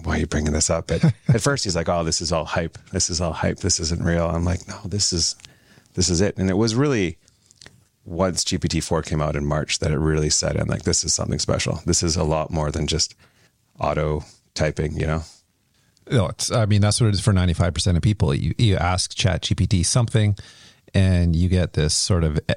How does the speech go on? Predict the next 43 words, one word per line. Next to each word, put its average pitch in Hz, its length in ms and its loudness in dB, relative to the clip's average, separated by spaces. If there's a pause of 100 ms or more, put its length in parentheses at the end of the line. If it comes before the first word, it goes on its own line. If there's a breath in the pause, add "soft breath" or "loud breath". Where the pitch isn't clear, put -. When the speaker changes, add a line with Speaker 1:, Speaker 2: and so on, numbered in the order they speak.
(120)
Speaker 2:
ver-, 92 360 2
not 131 180 2
verbal 101 220 2
diarrhea, 92 480 2
but 87 100 0
this 85 320 -2
essay 104 360 0
back 90 420 0
that's - 260 -2
kinda 104 220 2
cool 107 340 2
and 98 100 4
entertaining. 101 720 4
And 90 100 4
then 90 140 4
you 90 60 2
get 92 120 2
on 90 140 2
with 87 120 2
the 92 80 4
rest 87 200 0
of - 60 -4
your 87 100 4
day. 85 300 2 (600 soft breath)
Uh, 85 340 4
but 95 180 0
there's 113 160 4
a 120 40 4
lot 117 120 2
more 110 160 2
to 110 160 2
it 107 60 -2
than 85 120 2
that, 76 160 2
which 85 160 0
is 90 80 2
why 90 120 4
you're 87 140 2
so - 200 0
obsessed 85 360 0
with - 140 2
it, - 100 2
right? 101 200 4